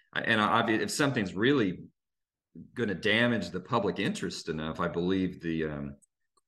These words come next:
the legislature would move quicker, probably some kinds of emergency type things. But, but when they, when they cobble these things together fast, who knows if they're really, you know,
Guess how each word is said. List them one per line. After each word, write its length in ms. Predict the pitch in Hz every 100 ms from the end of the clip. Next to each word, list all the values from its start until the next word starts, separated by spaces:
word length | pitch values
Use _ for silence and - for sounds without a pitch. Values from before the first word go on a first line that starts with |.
| _
the 160 | 85 90
legislature 720 | 92 101 101 - 92 90 87
would 240 | 87 80
move 300 | 87 101 90
quicker, 380 | - 107 104 69
probably 600 | 69 - 65 65 67 67 71
some 260 | - 85 71
kinds 260 | - 87 82
of 60 |
emergency 720 | 78 78 87 95 95 - 98
type 320 | - 101 95 -
things. 320 | 98 98 95
But, 200 | 78 - - - -
but 100 | 110
when 120 | 110
they, 300 | 107 87 -
when 140 | 101 107
they 100 | 90
cobble 360 | - 117 107
these 200 | 98 92
things 180 | 110 101
together 360 | 98 92 90 76
fast, 640 | - 101 90 80 - - 73
who 100 | 101 90
knows 440 | 87 82 - - _ _ _ _ 82
if 120 | 73
they're 180 | 78 78
really, 340 | 85 78 73
you 100 | 76
know, 140 | 76